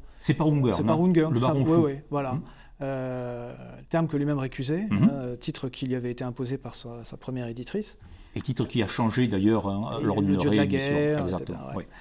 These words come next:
Speaker 1: oui.
Speaker 2: Et, euh, euh, je, j'avais trouvé le livre dans une bouquinerie, j'étais dans, jeune étudiant, j'étais dans ma période Malraux.
Speaker 1: Oui.
Speaker 2: Saint-Exupéry, Malraux, von Salomon, euh,
Speaker 1: Ah oui.
Speaker 2: Laurence d'Arabie, euh,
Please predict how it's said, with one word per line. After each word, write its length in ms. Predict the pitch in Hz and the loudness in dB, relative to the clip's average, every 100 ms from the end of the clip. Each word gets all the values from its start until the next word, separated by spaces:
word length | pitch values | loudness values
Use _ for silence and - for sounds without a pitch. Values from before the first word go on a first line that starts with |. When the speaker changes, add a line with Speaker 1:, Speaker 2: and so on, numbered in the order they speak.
| - | -16
Speaker 1:
oui. 60 | 90 - | -12 -2
Speaker 2:
Et, 280 | 151 151 143 | 2 2 2
euh, 440 | 139 135 127 123 120 120 117 - - - - - - - - _ - - - - - | 0 -4 -4 -6 -10 -12 -14 -16 -20 -20 -20 -20 -20 -20 -20 _ -20 -20 -20 -20 -20
euh, 20 | 143 50 - - | -18 -18 -20 -8
je, 180 | 147 | -2
j'avais 220 | 160 165 175 | 2 2 4
trouvé 180 | 175 | 4
le 100 | 165 | 6
livre 180 | 156 160 | 6 2
dans 60 | 147 | 0
une 160 | 143 | -2
bouquinerie, 400 | 131 127 127 139 | -4 -4 -4 0
j'étais 260 | 170 135 139 | 0 0 -4
dans, 260 | 131 120 - - - - - - - | -4 -8 -16 -20 -20 -20 -20 -20 -8
jeune 200 | 135 156 | -2 0
étudiant, 340 | 151 147 160 | 0 0 0
j'étais 220 | 147 139 | -2 -4
dans 100 | 135 | -4
ma 100 | 131 | -4
période 340 | 123 120 131 127 | -6 -4 -4 -4
Malraux. 480 | 123 117 135 165 165 - - - | -6 -4 -4 -4 -6 -16 -20 -16
Speaker 1:
Oui. 180 | - 85 | -8 -2
Speaker 2:
Saint-Exupéry, 640 | 139 117 127 123 127 131 135 | 0 0 -4 -6 -6 -4 -4
Malraux, 320 | 127 127 143 | -4 -2 -4
von 200 | 135 135 | -4 -6
Salomon, 640 | - 135 143 147 156 151 | -2 -2 0 0 0 -2
euh, 120 | 123 123 | -6 -10
Speaker 1:
Ah 140 | - 87 | -6 -2
oui. 180 | 120 107 - | 0 -2 -4
Speaker 2:
Laurence 240 | 139 135 | -4 -2
d'Arabie, 560 | 135 131 135 131 147 151 | -2 -2 -2 -2 -2 -2
euh, 120 | 120 | -4